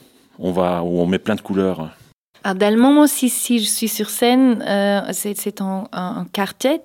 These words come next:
Speaker 2: Alors, on a une basse, une guitare, c'est moi, et puis un pianiste.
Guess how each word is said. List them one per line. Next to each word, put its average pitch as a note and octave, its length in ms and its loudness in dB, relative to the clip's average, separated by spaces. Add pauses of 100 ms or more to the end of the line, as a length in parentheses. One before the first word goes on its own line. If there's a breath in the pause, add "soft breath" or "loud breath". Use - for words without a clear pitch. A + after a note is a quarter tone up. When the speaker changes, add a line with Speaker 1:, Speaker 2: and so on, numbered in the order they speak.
(140)
Speaker 2:
Alors, G3 360 2
on F#3 100 0
a F3+ 600 -2
une F3 160 -2
basse, A#3 360 2
une F3 140 -2
guitare, G#3+ 520 -4
c'est F3+ 180 -4
moi, F#3 300 0
et F3 40 -4
puis F3+ 220 -6
un E3+ 80 -4
pianiste. F#3+ 720 2